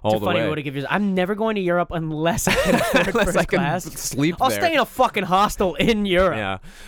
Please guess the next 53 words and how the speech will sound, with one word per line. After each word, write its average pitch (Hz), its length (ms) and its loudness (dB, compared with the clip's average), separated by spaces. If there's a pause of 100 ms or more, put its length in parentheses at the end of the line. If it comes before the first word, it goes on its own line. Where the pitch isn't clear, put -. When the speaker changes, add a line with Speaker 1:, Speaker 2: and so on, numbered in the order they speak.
(140)
Speaker 1:
But 101 140 0
in 113 100 0
the 110 120 0
air, 110 240 2
I'm 104 240 -2
fucking 85 560 -8
horizontal, 90 800 -6
bitch. - 420 -6 (400)
Speaker 2:
<laughs> - 20 -16
Speaker 1:
Yeah. 90 240 -2 (580)
Um, 90 580 -2 (260)
Speaker 2:
That 160 120 -4
really 151 180 -2
does 120 200 -6
change 117 280 -8
the 110 80 -12
game. 104 400 -10
Speaker 1:
and 98 480 -2
it's, 98 340 -4
uh, 90 560 0 (500)
yeah, 90 300 -6
so, 101 440 -2
uh, 95 80 0
Speaker 2:
I'm 104 60 -2
Speaker 1:
but 151 80 -4
the 127 60 -2
Speaker 2:
saving 135 260 -2
up 147 100 -4
my 143 120 -4
miles 120 520 -8
to 131 160 -6
do 120 420 -8
that. 98 300 -10
If - 160 -12
I, 113 100 -6
when, 113 160 -8
like, 117 160 -8
next 120 160 -10
time 120 100 -4
I - 40 -2
have 104 80 -4
to 98 60 -4
Speaker 1:
Mm-hmm. 101 80 -4
Speaker 2:
go 113 60 -4
to 80 80 -10
L 110 180 -6
A, 113 300 -8
I 110 80 -10
get 107 160 -12
the 104 80 -10
Mint 110 420 -6
experience. 71 680 -14
Speaker 1:
Mm-hmm. 104 300 -4